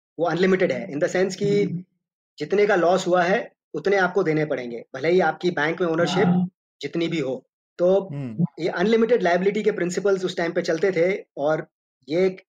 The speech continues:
Speaker 1: प्रेसिडेंसी बैंक के उस टाइम पे भी उनको इन-, ईस्ट इंडिया कंपनी ने अपने आप को प्रोटेक्ट करने के लिए प्रेसिडेंसी बैंक्स की लिमिटेड लायबिलिटी, एक कुछ स्पेशल क्लॉजेस थे, लॉज इस तरह से सेटअप किए गए थे।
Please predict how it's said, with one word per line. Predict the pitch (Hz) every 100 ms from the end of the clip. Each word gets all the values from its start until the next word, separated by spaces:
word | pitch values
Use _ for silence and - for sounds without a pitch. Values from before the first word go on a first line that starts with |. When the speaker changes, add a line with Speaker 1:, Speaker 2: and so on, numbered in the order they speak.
| -
Speaker 1:
प्रेसिडेंसी | 151 196 220 226
बैंक | 196 180 202 - - _ _ _
के | - 175 180
उस | - 180
टाइम | 214 214
पे | 220 190
भी | 165 240 - _ -
उनको | 143 151 185 185 185 _ _ -
इन-, | 147 156
ईस्ट | 175 180
इंडिया | 185
कंपनी | 180 160 180
ने |
अपने | 175 170
आप | 165
को |
प्रोटेक्ट | 180 165 170
करने | 160 160
के | 165
लिए | 190 - _ _ _ _
प्रेसिडेंसी | 156 180 196 196
बैंक्स | 180 170
की | -
लिमिटेड | 175 156 165
लायबिलिटी, | 139 127 127 127 123 - _
एक | 143 143 _ _ -
कुछ | 151
स्पेशल | - 151 185
क्लॉजेस | 180 160 147 165 -
थे, | 156 165
लॉज | 139 135 156 151
इस | -
तरह | 151
से | 156
सेटअप | 143 147 147
किए | 147
गए | 139
थे। | 127